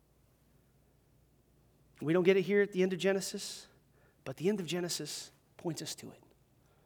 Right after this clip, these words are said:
as does the whole book of Genesis. The whole book of Genesis has been pointing to him ever since the beginning.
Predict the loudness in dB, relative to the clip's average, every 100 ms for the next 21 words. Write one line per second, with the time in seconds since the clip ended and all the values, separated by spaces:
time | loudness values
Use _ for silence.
0 | _ _ -2 -2 0 -2 -4 -2 -2 -2
1 | -4 -6 -8 -10 -10 -10 -12 -14 _ _
2 | _ _ _ _ _ _ _ _ _ _
3 | _ _ _ -2 0 0 -2 -2 -4 -4
4 | -8 -8 -6 -6 -4 -4 -4 -6 -8 -8
5 | -10 -20 -12 -8 -6 -6 -8 -8 -10 -10
6 | -16